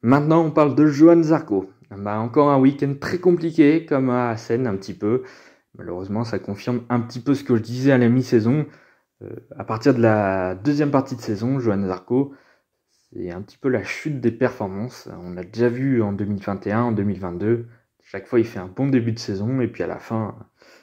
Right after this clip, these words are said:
c'est bien compliqué. À partir de l'Allemagne, à peu près à chaque fois, euh, c'est très compliqué ensuite. Et cette année, j'ai l'impression que ça fait un petit peu pareil. Qualification, il est pas dans le rythme. Il fait dixième.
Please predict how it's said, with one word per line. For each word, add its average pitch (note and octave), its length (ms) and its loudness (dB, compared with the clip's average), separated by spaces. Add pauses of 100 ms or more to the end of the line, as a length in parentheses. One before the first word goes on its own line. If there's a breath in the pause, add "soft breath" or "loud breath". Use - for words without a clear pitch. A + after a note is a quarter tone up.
(320 soft breath)
c'est - 160 -20
bien A2 160 0
compliqué. A2+ 580 0
À F#2 60 -6
partir - 320 -12
de G2 100 -6
l'Allemagne, F#2+ 480 -2
à F2 40 -4
peu F2+ 140 -6
près G#2+ 180 -4
à G#2 100 -2
chaque F#2 260 -10
fois, B2 320 0 (460 loud breath)
euh, - 20 -20 (320)
c'est - 320 -20
très - 160 -10
compliqué A#2 400 -4
ensuite. A#2 500 -6 (460)
Et - 60 -20
cette - 260 -16
année, G2 320 -4
j'ai G2 140 -12
l'impression F2 480 -8
que G#2 160 -8
ça F2 180 -14
fait - 240 -12
un A2+ 100 -4
petit A2+ 200 -8
peu - 120 0
pareil. A#2 440 0 (400 loud breath)
Qualification, A#2+ 640 0
il A#2 140 0
est - 20 0
pas A2+ 140 0
dans A2+ 140 4
le A2 60 2
rythme. B2 280 -2 (180)
Il G#2+ 100 -16
fait - 140 -10
dixième. A2+ 640 0